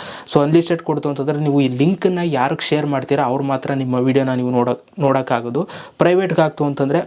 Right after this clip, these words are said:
ಪ್ರೈವೇಟಲ್ಲಿ ಇರುತ್ತೆ ವಿಡಿಯೋ. So ಲಿಂಕ್ ಯಾರಿಗೆ ಶೇರ್ ಮಾಡ್ತೀರಾ ಅವರು ಆ ಒಂದು ವಿಡಿಯೋನ ನೋಡ್ಬೋದು. ಶೆಡ್ಯೂಲ್ ಅಂತ ಒಂದು ಆಪ್ಷನ್ ಏನಿದೆ ಇದನ್ನ ನೀವು ಸೆಲೆಕ್ಟ್ ಮಾಡಿ.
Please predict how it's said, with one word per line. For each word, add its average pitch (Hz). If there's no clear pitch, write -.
ಪ್ರೈವೇಟಲ್ಲಿ 143
ಇರುತ್ತೆ 131
ವಿಡಿಯೋ. 135
So 147
ಲಿಂಕ್ 151
ಯಾರಿಗೆ 143
ಶೇರ್ 139
ಮಾಡ್ತೀರಾ 131
ಅವರು 131
ಆ 139
ಒಂದು 127
ವಿಡಿಯೋನ 127
ನೋಡ್ಬೋದು. 120
ಶೆಡ್ಯೂಲ್ 208
ಅಂತ 180
ಒಂದು 165
ಆಪ್ಷನ್ 139
ಏನಿದೆ 135
ಇದನ್ನ 180
ನೀವು 170
ಸೆಲೆಕ್ಟ್ 143
ಮಾಡಿ. 131